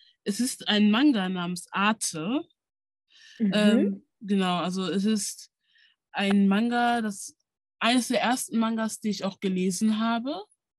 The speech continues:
Speaker 1: Und,
Speaker 2: Mhm.
Speaker 1: ähm, ich hab jetzt neuestens neue Bänder geholt und ich bin gerade wirklich sehr, sehr investiert, äh, die durchzulesen.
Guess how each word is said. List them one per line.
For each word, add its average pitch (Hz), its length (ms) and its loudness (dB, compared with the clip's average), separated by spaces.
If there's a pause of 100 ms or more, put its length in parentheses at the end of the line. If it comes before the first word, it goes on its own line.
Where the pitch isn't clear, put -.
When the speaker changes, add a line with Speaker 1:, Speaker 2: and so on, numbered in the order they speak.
(540)
Speaker 1:
Und, 214 440 0
Speaker 2:
Mhm. 381 100 -8
Speaker 1:
ähm, 196 460 0
ich 190 140 -6
hab 220 160 -2
jetzt - 520 -6 (320)
neuestens 214 1120 0 (200)
neue 208 320 2
Bänder 202 520 0
geholt 240 680 -4
und 185 500 -6 (460)
ich 202 140 -10
bin 208 240 2
gerade 196 340 2
wirklich 196 220 -4
sehr, 196 160 0
sehr 190 140 -2
investiert, 185 920 -4 (540)
äh, 175 440 -2
die 175 520 -4
durchzulesen. 180 1040 -2